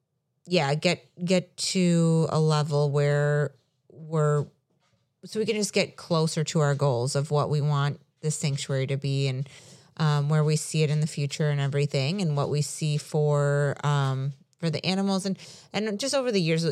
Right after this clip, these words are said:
you know, just kind of figuring out what works for us, um, with how, you know,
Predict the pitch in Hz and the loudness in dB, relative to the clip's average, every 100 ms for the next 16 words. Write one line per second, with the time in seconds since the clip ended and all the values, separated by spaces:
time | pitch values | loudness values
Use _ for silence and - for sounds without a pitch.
0 | - 160 151 151 160 - - 156 151 170 | -2 0 0 -2 -2 -4 -2 -2 -2 -2
1 | 160 156 151 147 143 - 139 156 156 - | -2 0 2 0 -2 -4 -4 0 0 -2
2 | - - - _ _ _ _ _ _ - | -6 -8 -8 _ _ _ _ _ _ -18
3 | 151 156 151 - - - - 165 151 147 | -4 -2 0 -2 -6 -8 -2 2 2 2
4 | - _ 151 160 240 - - - - _ | -4 _ 0 0 -2 -6 -6 -8 -12 _
5 | _ _ _ _ 160 165 156 151 156 156 | _ _ _ _ 0 2 4 2 0 -2
6 | _ _ _ - 170 160 - 170 160 160 | _ _ _ -4 -2 -2 0 2 4 4
7 | 160 165 160 160 - _ _ _ _ _ | 4 4 2 0 -4 _ _ _ _ _
8 | _ _ _ _ _ _ _ _ _ _ | _ _ _ _ _ _ _ _ _ _
9 | _ - 190 165 | _ -2 2 2